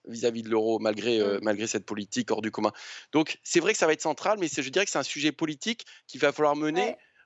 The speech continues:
Speaker 1: de façon commune en Europe. C'est-à-dire que, bien sûr, on ne pourra pas prendre cette décision seule, mais je ne pense pas que la dette covid, en tout cas le choc covid,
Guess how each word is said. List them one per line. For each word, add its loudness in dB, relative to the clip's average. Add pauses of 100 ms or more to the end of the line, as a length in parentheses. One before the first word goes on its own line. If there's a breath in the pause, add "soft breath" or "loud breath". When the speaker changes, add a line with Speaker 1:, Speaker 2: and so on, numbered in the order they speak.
Speaker 1:
de -8
façon 0
commune 2
en 4
Europe. 2
C'est-à-dire -4
que, -12
bien -2
sûr, -4 (240 soft breath)
on -14
ne -12
pourra 0
pas 2
prendre -8
cette -8
décision -8
seule, -4
mais -2
je -8
ne -10
pense -6
pas 0
que -16
la 0
dette -4
covid, -4 (260 loud breath)
en -12
tout -12
cas 2
le -2
choc -4
covid, -4